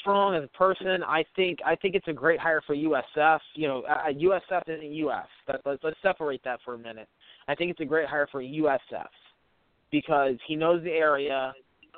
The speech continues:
Kids know him. He's gonna be able to recruit, and that's why I think it's a good hire. Um, as going back to Lane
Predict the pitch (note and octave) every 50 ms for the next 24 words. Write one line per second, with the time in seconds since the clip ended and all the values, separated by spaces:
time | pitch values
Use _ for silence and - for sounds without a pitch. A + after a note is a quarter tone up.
0 | - - _ - - G3 F#3+ F3+ - D3 E3 D#3+ E3 E3 D#3+ D#3 C#3+ D3+ C#3+ C3+
1 | C3 B2 B2 A#2+ A#2+ A#2+ - _ _ _ D3+ D3 C#3 D#3 E3 F3 F3+ E3+ F3+ F3+
2 | F3+ F3 E3 D#3+ C3+ C#3 - - - - D#3+ D3 C#3 B2+ A#2+ A2 - C3+ C#3 C#3
3 | D#3 E3 D#3+ - E3+ D#3+ D3+ C#3+ - - D3+ C3 C#3 A#2+ - A2+ B2 A#2 A#2 C3
4 | F3 F3 E3 A#2 - D2+ - _ _ _ _ _ _ _ - - - - D#3 D3
5 | C#3 C3+ C3 - - D#3 D#3 D3 - - - E3 D#3 F#3+ G#3+ G#3 F#3+ F3+ F#3 F#3
6 | - - F#3 D#3+ D3 C3+ B2+